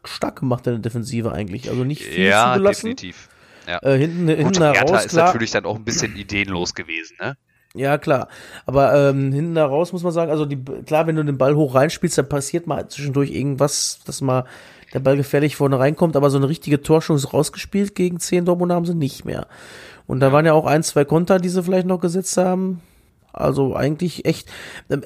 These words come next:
Speaker 1: das ist ja wirklich auch irgendwie so eine Wundertüte dieses Jahr Dortmund. Und dann hast du so Spiele wie gegen Leverkusen vier null, dann schlägst du Gladbach,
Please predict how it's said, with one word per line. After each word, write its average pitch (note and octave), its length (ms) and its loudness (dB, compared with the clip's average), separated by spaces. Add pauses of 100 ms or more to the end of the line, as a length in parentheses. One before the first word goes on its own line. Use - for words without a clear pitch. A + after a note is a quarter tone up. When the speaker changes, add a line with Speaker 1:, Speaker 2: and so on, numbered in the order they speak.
(100)
Speaker 1:
das C#3+ 180 0
ist E3 120 0
ja F#3 120 4
wirklich F3+ 260 -6
auch D#3 100 0
irgendwie E3+ 220 2
so E3 80 2
eine D3+ 160 0
Wundertüte C3+ 500 0
dieses A#2+ 320 -6
Jahr A#2 140 0
Dortmund. A#2+ 340 -2
Und B2+ 60 0
dann C#3+ 40 2
hast D#3+ 120 0
du - 20 -4
so D#3 140 0
Spiele E3 400 0
wie D3 160 -2
gegen C3 560 0
Leverkusen C#3 680 0
vier C3+ 220 -2
null, C3+ 480 2 (720)
dann D#3 360 -2
schlägst - 300 0
du C3 60 -2
Gladbach, C#3 640 0